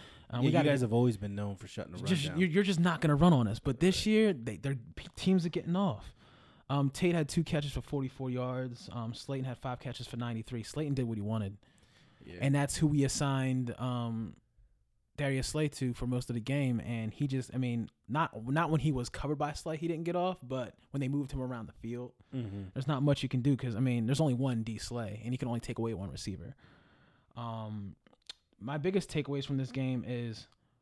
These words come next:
Speaker 1: run the damn ball. You have two running backs that have been getting off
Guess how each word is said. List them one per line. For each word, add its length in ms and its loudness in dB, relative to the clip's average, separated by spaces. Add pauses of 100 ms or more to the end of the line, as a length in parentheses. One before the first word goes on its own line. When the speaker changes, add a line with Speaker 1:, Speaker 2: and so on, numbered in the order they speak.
(240)
Speaker 1:
run 720 4 (340)
the 180 -2
damn 800 6 (480)
ball. 600 6
You 180 12
have 320 8 (100)
two 380 4
running 380 6
backs 340 2
that 120 0
have 140 0
been 180 2
getting 300 0
off 280 0